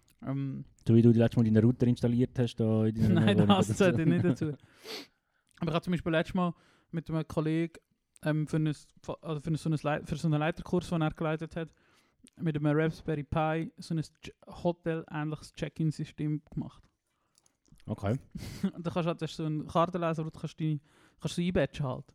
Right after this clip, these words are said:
Speaker 1: Und jetzt hat es auf meinem Bildschirm etwas dargestellt.
Speaker 2: Mhm.
Speaker 1: Und der hat das Zeug verdrahten, programmieren, ähm, etwas so zusammenstellen. Aber ich weiss nicht, wie ha-, handwerk-, wie handwerklich ist das eigentlich nicht. Oder einfach nicht so klassisch handwerklich.
Speaker 2: Ja. Nicht klassisch Handwerker, voll,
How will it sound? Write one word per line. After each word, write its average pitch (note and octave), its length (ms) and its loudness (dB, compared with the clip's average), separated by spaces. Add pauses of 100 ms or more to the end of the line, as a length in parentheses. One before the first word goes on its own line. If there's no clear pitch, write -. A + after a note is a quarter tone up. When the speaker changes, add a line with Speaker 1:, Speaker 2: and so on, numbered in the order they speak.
(160)
Speaker 1:
Und D3 120 -6
jetzt D3 160 -10
hat D3+ 100 -4
es - 100 -18
auf - 60 -12
meinem D#3 100 -2
Bildschirm C#3+ 360 -4
etwas - 200 -10
dargestellt. - 480 -14
Speaker 2:
Mhm. A2+ 140 -12 (600)
Speaker 1:
Und D3+ 220 -6
der C#3+ 100 -2
hat D3+ 180 -6
das - 100 -20
Zeug F3 160 -10
verdrahten, F3 760 -4
programmieren, D#3+ 760 -2 (1040)
ähm, D3 520 -2 (580)
etwas D3 240 -8
so D3+ 140 -4
zusammenstellen. D3 480 -4
Aber C#3+ 200 -6
ich D#3 120 -4
weiss E3 120 -2
nicht, F3 140 2
wie E3 180 -2
ha-, - 460 -18
handwerk-, D3+ 560 -8
wie D3+ 100 -2
handwerklich D3+ 640 -2
ist D3+ 140 -8
das D3 80 -8
eigentlich C#3+ 340 -2
nicht. - 20 -18 (560)
Oder D#3 180 -4
einfach D3 160 -2
nicht D#3 140 -2
so D#3 80 -8
klassisch - 460 -6
handwerklich. C3 420 -2
Speaker 2:
Ja. G2+ 120 4 (400)
Nicht F#2 160 -4
klassisch - 280 -4
Handwerker, G#2+ 400 -2
voll, F#2 200 -6